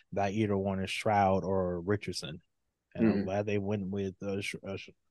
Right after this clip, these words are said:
Speaker 1: you know, C J's been, looked like, is it too early to say he's a top ten quarterback?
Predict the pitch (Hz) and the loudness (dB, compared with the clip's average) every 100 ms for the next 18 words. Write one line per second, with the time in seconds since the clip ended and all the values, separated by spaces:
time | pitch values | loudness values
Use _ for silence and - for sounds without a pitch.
0 | - 104 92 80 - 127 120 104 101 101 | -10 -6 -6 -6 -4 -2 0 0 -2 -6
1 | 98 - 104 113 107 104 98 95 90 - | -8 -8 0 0 0 -2 -2 -2 -6 -12
2 | - _ _ _ _ _ _ _ _ _ | -20 _ _ _ _ _ _ _ _ _
3 | _ _ 170 165 349 370 269 185 160 165 | _ _ 6 10 10 10 6 8 10 8
4 | 139 127 147 127 113 110 120 113 - 120 | 6 2 2 4 2 2 0 -2 0 0
5 | 113 - 117 113 120 117 | 0 2 4 6 6 6